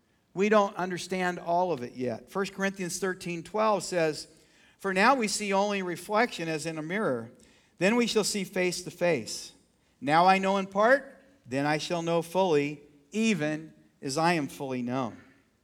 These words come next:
So in the coming ages, in the future, we will come to realize the full riches of his grace. What's meant by that, the riches of his grace? Well,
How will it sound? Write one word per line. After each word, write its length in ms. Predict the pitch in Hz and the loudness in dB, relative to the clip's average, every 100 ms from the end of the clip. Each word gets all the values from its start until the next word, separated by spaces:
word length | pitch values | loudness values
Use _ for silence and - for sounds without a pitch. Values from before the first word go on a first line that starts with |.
| _ _ _ _ _ _ _ _ _ _ _ _ _ _ _ _ _ _ | _ _ _ _ _ _ _ _ _ _ _ _ _ _ _ _ _ _
So 200 | - 214 | 0 2
in 80 | 226 | 4
the 80 | 214 | 2
coming 440 | - 262 269 226 | 6 6 6 2
ages, 460 | 170 160 160 190 185 | 2 2 0 0 2
in 100 | 240 | 0
the 80 | |
future, 640 | 247 208 175 170 175 170 170 | -2 0 -2 0 -2 -2 -4
we 300 | 151 190 226 | -6 -2 -2
will 400 | 202 214 233 208 | 2 4 4 0
come 500 | - 190 202 185 165 | -2 -4 0 0 -2
to 160 | - 170 | -8 -10
realize 760 | 156 190 208 165 139 143 139 | -6 -2 0 0 -2 -2 -4
the 140 | 147 151 | -6 -6
full 1000 | - - 220 220 185 147 127 131 - - _ _ _ _ | -8 -8 -2 4 4 6 4 0 -10 -20 _ _ _ _
riches 600 | 160 170 165 139 117 - - _ _ _ _ | -4 -4 -2 -6 -6 -16 -18 _ _ _ _
of 120 | 139 | -10
his 160 | 135 117 | -10 -12
grace. 580 | 131 127 110 110 - - _ _ _ _ _ _ _ _ _ _ _ | -4 -2 -2 -8 -16 -18 _ _ _ _ _ _ _ _ _ _ _
What's 260 | 151 180 | -2 -2
meant 220 | 180 196 196 | 0 -2 2
by 200 | 196 196 | 2 2
that, 240 | 196 214 | 2 0
the 80 | 156 | -4
riches 320 | 165 180 170 | -6 -8 -8
of 80 | 180 | -8
his 100 | 160 | -8
grace? 320 | 170 180 190 | -2 0 0
Well, 160 | 202 | -6